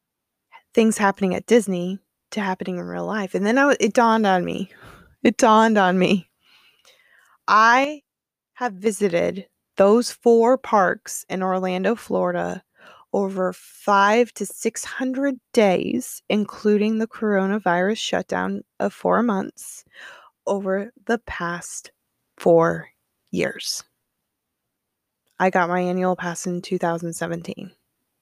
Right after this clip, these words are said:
so three, four years. Yeah, two thousand eighteen, two thousand nineteen, two thousand twenty, two thousand twenty-one. So four years.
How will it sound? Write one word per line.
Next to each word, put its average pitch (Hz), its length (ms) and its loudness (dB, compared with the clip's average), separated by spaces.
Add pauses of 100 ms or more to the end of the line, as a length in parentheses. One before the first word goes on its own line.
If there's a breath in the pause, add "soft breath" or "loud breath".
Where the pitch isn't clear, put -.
so 175 160 -2
three, 185 260 2
four 175 240 2
years. - 540 -8 (240)
Yeah, 196 300 -4
two - 160 -4
thousand 180 320 0
eighteen, 214 400 0
two 190 120 -10
thousand 170 300 0
nineteen, 175 460 -4
two - 140 -16
thousand 165 480 -6
twenty, - 680 -12 (840)
two 208 60 -14
thousand 175 300 -2
twenty-one. - 720 -8
So - 180 0
four 214 220 4
years. - 440 -6